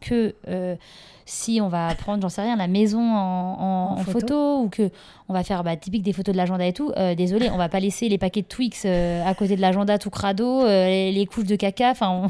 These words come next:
Speaker 1: on est d'accord.
Speaker 2: <laughs>
Speaker 1: Ça, pour vous, voilà, on, on nettoie, on range, et après,
Speaker 2: Ouais.
Speaker 1: on prend la photo de l'agenda. C'est
Speaker 2: Ouais.
Speaker 1: normal. Ben, et, et, et di-, disons que, voilà, pour nous, on, on sait, entre guillemets, l'envers du décor,
Speaker 2: Oui,
Speaker 1: le, le,
Speaker 2: carrément.
Speaker 1: le, les backstage.
Speaker 2: Non, mais c'est clair. Claire.
Speaker 1: Alors que,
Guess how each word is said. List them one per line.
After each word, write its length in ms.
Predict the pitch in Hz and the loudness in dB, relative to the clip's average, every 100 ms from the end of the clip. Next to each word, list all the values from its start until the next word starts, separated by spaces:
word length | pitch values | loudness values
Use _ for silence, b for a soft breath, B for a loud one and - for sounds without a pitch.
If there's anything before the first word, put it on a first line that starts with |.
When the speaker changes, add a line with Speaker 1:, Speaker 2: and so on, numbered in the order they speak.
| - | 2
Speaker 1:
on 40 | |
est 100 | 233 | 4
d'accord. 400 | 226 247 254 196 - 254 | 4 6 4 4 -2 -10
Speaker 2:
<laughs> 160 | - | -8
Speaker 1:
Ça, 320 | 175 170 180 180 190 170 | -4 0 -2 -2 -8 -8
pour 100 | 202 | -6
vous, 340 | 190 208 202 196 196 | -4 -2 -2 -4 -6
voilà, 280 | 202 247 214 | -2 0 2
on, 100 | 185 B B B B | 0 B B B B
on 80 | 165 | -4
nettoie, 480 | 175 170 - 233 269 | -2 -2 0 4 4
on 80 | 190 | 2
range, 340 | 185 262 311 - | 0 2 0 -2
et 120 | 180 | -4
après, 180 | 160 202 | -2 -2
Speaker 2:
Ouais. 40 | 277 | -2
Speaker 1:
on 40 | |
prend 120 | 220 | 0
la 100 | 202 | 0
photo 180 | 196 220 | 0 -2
de 60 | 226 | 0
l'agenda. 300 | 220 247 - | 0 0 0
C'est 160 | - 226 | -2 -2
Speaker 2:
Ouais. 60 | |
Speaker 1:
normal. 340 | 214 214 185 156 B B B B B | 0 0 0 -2 B B B B B
Ben, 180 | 185 185 - - | -2 -2 -4 -14
et, 80 | |
et, 520 | - 208 - 220 - 214 | -8 -6 -4 -4 -2 -4
et 20 | |
di-, 220 | 175 208 | -2 -4
disons 320 | 190 208 285 | -2 0 0
que, 100 | 285 | 0
voilà, 300 | 220 233 247 | 0 2 2
pour 180 | - 196 | 0 -2
nous, 400 | 202 285 302 285 | 2 2 2 0
on, 80 | 453 | -2
on 240 | 202 180 196 | -6 -4 -4
sait, 240 | - 277 | -4 -2
entre 240 | 262 226 226 | -2 -2 -2
guillemets, 380 | 202 240 247 - - | 0 0 0 -6 -6
l'envers 640 | 196 196 196 208 208 233 208 | -2 0 2 0 0 0 0
du 100 | 185 | -2
décor, 380 | 185 - 247 | -2 0 0
Speaker 2:
Oui, 80 | 262 | 2
Speaker 1:
le, 340 | 202 175 170 170 | 2 0 -2 -2
le, 80 | 170 | 0
Speaker 2:
carrément. 360 | 202 202 190 | 0 0 -2
Speaker 1:
le, 40 | - | -2
les 120 | 196 | -2
backstage. 760 | 175 190 - - 214 262 196 | -2 -6 -8 -6 -2 -2 0
Speaker 2:
Non, 80 | 226 | 0
mais 140 | 254 233 | 2 0
c'est 180 | - | -2
clair. 140 | 180 220 | -8 -8
Claire. 100 | 175 - B B - | -8 -12 B B -2
Speaker 1:
Alors 360 | 202 214 226 - | 0 0 -4 -4
que, 220 | 214 | -2